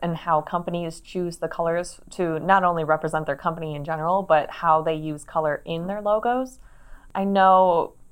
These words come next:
when we were discussing ideas for this podcast, uh, we were talking about how blue has a lot of social implications, which is why most of our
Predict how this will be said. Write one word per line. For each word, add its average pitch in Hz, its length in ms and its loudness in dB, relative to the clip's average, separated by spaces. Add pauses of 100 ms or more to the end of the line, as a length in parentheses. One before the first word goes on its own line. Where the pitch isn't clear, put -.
(140)
when 214 240 2
we 202 100 2
were 175 180 2
discussing 190 640 0
ideas 160 400 -2
for 151 260 -2
this 151 220 -4
podcast, - 680 -4
uh, 151 240 2
we 170 140 -6
were 165 80 -2
talking 170 300 -2
about 151 320 2
how 151 420 2 (380)
blue 220 460 0
has 170 200 -8
a 170 60 4
lot 160 180 6
of - 100 -6
social 180 600 2
implications, 151 680 -10
which 151 140 -6
is 156 140 -8
why 143 100 2
most 151 260 -4
of 147 80 -6
our 139 380 2